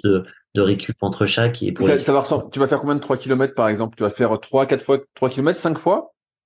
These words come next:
Speaker 1: Trois, en général, trois à quatre. Sur un entraînement dur, euh, type aérobie, euh, au-, du coup, haute, haute intensité, ouais, entre trois et quatre.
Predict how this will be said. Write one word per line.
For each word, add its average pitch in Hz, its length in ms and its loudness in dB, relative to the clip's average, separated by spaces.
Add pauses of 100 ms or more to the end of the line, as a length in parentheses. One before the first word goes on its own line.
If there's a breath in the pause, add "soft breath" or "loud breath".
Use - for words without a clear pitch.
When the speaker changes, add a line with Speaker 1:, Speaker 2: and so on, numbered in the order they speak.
(320)
Speaker 1:
Trois, 131 420 2
en 135 120 0
général, 131 500 2
trois 120 360 -2
à 123 140 0
quatre. 110 360 -6
Sur 104 220 -4
un 107 100 0
entraînement 120 420 2
dur, 120 300 2
euh, 113 100 2
type 107 240 -8
aérobie, 110 520 0 (440 soft breath)
euh, 104 340 2
au-, 104 120 0
du 101 180 -4
coup, 110 300 -6
haute, 113 260 -4 (160)
haute 127 180 0
intensité, 120 720 0
ouais, 104 220 4
entre 95 480 -4
trois 107 300 0
et 101 60 -2
quatre. 95 260 -4